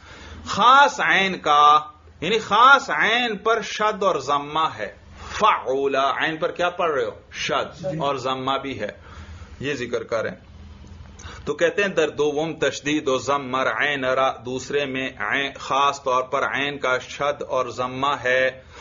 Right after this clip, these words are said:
Speaker 1: وزن ہا شد ختم از فضل خدا، سا-، یہ سارے اوزان کیا ہوئے؟
Speaker 2: ختم۔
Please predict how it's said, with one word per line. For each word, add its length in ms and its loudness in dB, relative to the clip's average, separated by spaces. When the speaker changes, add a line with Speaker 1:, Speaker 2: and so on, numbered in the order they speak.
Speaker 1:
وزن 460 0
ہا 280 2
شد 320 -6
ختم 380 -4
از 220 -4
فضل 440 -2
خدا، 440 0
سا-، 520 -2
یہ 320 -4
سارے 340 0
اوزان 540 -2
کیا 200 -2
ہوئے؟ 440 -2
Speaker 2:
ختم۔ 360 -10